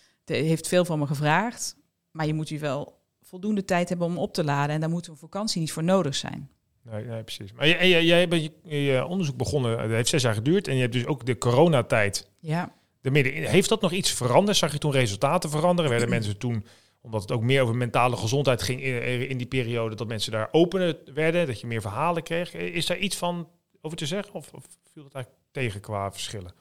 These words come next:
Speaker 1: Nee, kan ik eigenlijk niet heel veel over zeggen. Ik denk wel dat mensen bewuster zijn gaan nadenken over dat ze in zo'n situatie zaten en wat dat met hun deed en hoe ze dus in het vervolg in zo'n situatie zouden willen zitten.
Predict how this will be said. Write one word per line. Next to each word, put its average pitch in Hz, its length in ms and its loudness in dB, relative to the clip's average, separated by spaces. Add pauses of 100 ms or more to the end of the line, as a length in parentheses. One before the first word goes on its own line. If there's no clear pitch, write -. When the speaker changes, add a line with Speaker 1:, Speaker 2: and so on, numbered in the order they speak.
(120)
Speaker 1:
Nee, 175 200 -4
kan 190 200 -4
ik 190 60 -4
eigenlijk 196 300 -4
niet 208 120 -4
heel 180 220 -4
veel 214 160 -6
over 190 240 -6
zeggen. 190 500 -4
Ik 175 200 -8
denk 175 220 0
wel 175 140 0
dat 175 100 -2
mensen 165 320 -2
bewuster 165 440 -4
zijn 160 220 0
gaan 156 180 -2
nadenken 160 500 0
over 156 420 -4 (260)
dat 175 200 -4
ze 180 100 -4
in 165 80 -4
zo'n 160 100 -4
situatie 160 540 -4
zaten 156 320 0
en 151 60 -2
wat 156 120 0
dat 160 120 -6
met 156 160 -2
hun 147 140 -2
deed 151 380 6
en 143 360 -4 (280)
hoe 165 180 -16
ze 160 80 -6
dus 147 180 -4
in 156 60 0
het 151 140 -4
vervolg 160 340 -2
in 202 80 -2
zo'n 190 100 -2
situatie 190 600 -4
zouden 170 260 0
willen 190 200 0
zitten. 190 380 -2